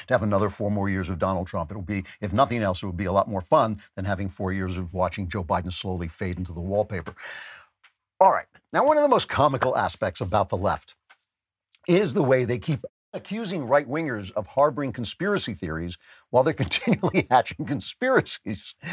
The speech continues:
They want children to be sexually transitioned and propagandized about every possible sexual perversity, and then they make fun of right finger, right-wingers for believing in QAnon, which is false in fact, but inspired by an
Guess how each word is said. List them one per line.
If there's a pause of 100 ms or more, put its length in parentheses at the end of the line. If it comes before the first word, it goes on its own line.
(240)
They
want
children
to
be
sexually
transitioned
and
propagandized
about
every
possible
sexual
perversity, (220)
and
then
they
make
fun
of
right
finger, (140)
right-wingers
for
believing
in
QAnon, (380)
which
is
false
in
fact, (160)
but
inspired
by
an